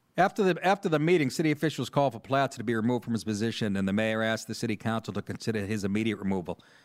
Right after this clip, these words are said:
at its next meeting. <laughs> Yeah, he don't look too crazy. <laughs> Look at this fucking nut. Look at this psycho-,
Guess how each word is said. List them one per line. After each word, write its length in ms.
at 80
its 160
next 360
meeting. 340
<laughs> 60
Yeah, 120
he 80
don't 140
look 160
too 120
crazy. 520
<laughs> 40
Look 160
at 80
this 140
fucking 400
nut. 260
Look 340
at 140
this 180
psycho-, 920